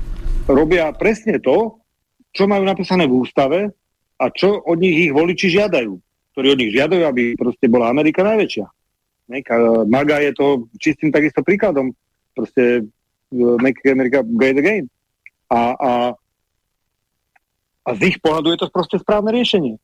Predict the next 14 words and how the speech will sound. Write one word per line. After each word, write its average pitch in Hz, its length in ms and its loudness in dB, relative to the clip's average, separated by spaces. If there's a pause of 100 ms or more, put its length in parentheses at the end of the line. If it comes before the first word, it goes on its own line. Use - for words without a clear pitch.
(100)
<laughs> - 80 -2
No 208 80 4
ale 147 220 -2
našou 131 340 0
úlohou 113 400 0
je 104 160 2 (100)
im 190 120 -2
proste 147 260 0
povedať, 131 320 2
že - 60 -8
chlapci, 139 260 -2
ale 139 160 2
odtiaľ 135 320 0
potiaľ 156 360 0